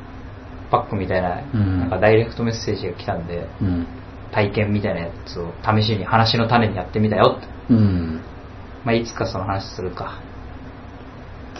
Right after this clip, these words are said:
Speaker 2: <laughs>
Speaker 1: まあちょっとラジオのネタにしようって思って行ったのに、
Speaker 2: うん。
Speaker 1: すんの忘れて、
Speaker 2: うん。
Speaker 1: もう早い。
Speaker 2: さい-、最近思い出したんでしょ？
Speaker 1: そう。それいつやったんだっけな。六月くらい？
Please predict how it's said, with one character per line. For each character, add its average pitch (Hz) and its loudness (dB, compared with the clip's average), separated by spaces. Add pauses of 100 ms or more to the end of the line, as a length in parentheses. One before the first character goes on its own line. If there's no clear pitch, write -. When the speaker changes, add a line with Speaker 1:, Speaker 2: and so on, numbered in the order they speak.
Speaker 2:
<laughs> 123 8
Speaker 1:
ま 139 10
あ - 10
ち - 4
ょ - 2
っ - -2
と 160 10
ラ 175 10
ジ 220 12
オ 180 12
の 127 8
ネ 120 8
タ 151 10
に 147 6
し 151 2
よ 151 12
う 156 6
っ - -6
て 147 12
思 131 8
っ 131 -2
て 143 8
行 104 -2
っ - -10
た 127 8
の 110 6
に、 113 4
Speaker 2:
う 120 4
ん。 90 4 (380)
Speaker 1:
す - -4
ん 113 2
の 104 6
忘 104 0
れ 107 0
て、 117 4
Speaker 2:
う 120 2
ん。 110 4
Speaker 1:
も 95 6
う - 0
早 127 8
い。 135 8
Speaker 2:
さ - 6
い-、 - 8
最 - 4
近 185 10
思 135 10
い - 10
出 180 10
し - 8
た - 8
ん - 10
で 180 8
し - 6
ょ？ - 12
Speaker 1:
そ 190 12
う。 - 2 (280)
そ - 6
れ 135 12
い 160 10
つ - 10
や 277 12
っ - 4
た 131 10
ん 123 6
だ 120 6
っ 117 -2
け 123 0
な。 110 6
六 123 4
月 214 4
く 330 2
ら 107 6
い？ - -4